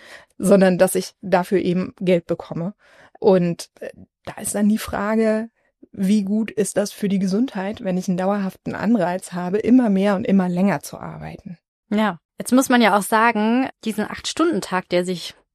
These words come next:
Speaker 2: vor hundert Jahren etabliert hat, durch Erkämpfung natürlich, da hat man ja damals schon den aus den gleichen Gründen wie heute gebraucht, nämlich wegen der Gesundheit. Und jetzt ist die Frage an dich als Gesundheitsexpertin, Daniela.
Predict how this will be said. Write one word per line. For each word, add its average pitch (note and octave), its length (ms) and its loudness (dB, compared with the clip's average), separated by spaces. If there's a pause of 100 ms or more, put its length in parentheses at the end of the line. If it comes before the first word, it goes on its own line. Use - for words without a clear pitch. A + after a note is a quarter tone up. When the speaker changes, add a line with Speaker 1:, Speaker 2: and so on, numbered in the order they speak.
(240)
Speaker 2:
vor F#3 140 0
hundert F#3+ 260 2
Jahren F#3+ 200 4
etabliert F3 540 0
hat, G#3+ 400 0
durch E3+ 220 -2
Erkämpfung G3+ 460 0
natürlich, C4+ 600 0 (240)
da F3 180 -6
hat - 140 -12
man A#3+ 140 4
ja F#3 100 2
damals D4+ 500 2
schon C4 340 0 (360)
den A#3 160 0
aus - 140 -2
den A3 140 -4
gleichen G#3 280 0
Gründen G3+ 340 -4
wie F#3 80 -2
heute A#3 280 0
gebraucht, E3+ 640 -6 (100)
nämlich F#3 240 -6
wegen F#3+ 180 0
der F3+ 120 0
Gesundheit. F3 720 -4 (800)
Und G#3 520 2
jetzt G3+ 160 -4
ist C4 360 -8
die G3+ 140 -10
Frage A3 280 2
an G3 140 2
dich B3+ 240 -2
als - 240 -2
Gesundheitsexpertin, G3 1300 -2
Daniela. D#3+ 580 -4